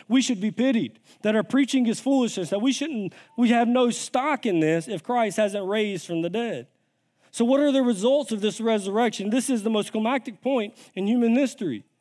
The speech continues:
Oftentimes, we talk about the most climactic point is Christmas or, or Good Friday, and the most climactic point is this day we celebrate now. So what are the results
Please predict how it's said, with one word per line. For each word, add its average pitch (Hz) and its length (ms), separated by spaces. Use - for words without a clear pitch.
Oftentimes, 240 680
we 196 60
talk 220 220
about 208 280
the 214 40
most 220 220
climactic 220 480
point 233 320
is 190 100
Christmas 220 600
or, 170 260
or 214 200
Good 226 200
Friday, 262 360
and 226 100
the 233 60
most 233 220
climactic 240 520
point 196 380
is 196 500
this 175 340
day 214 220
we 208 160
celebrate 180 640
now. 147 460
So - 140
what 175 140
are 180 80
the 160 140
results 147 720